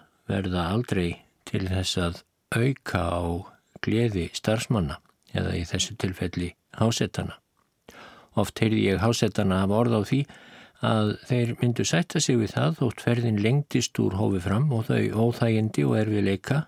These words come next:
er yrðu því samfara. Einungis ef þeim væri sýnd vinsemd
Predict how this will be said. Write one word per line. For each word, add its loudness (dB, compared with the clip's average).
er 0
yrðu 0
því -2
samfara. 0
Einungis 2
ef 0
þeim 2
væri 0
sýnd 0
vinsemd 0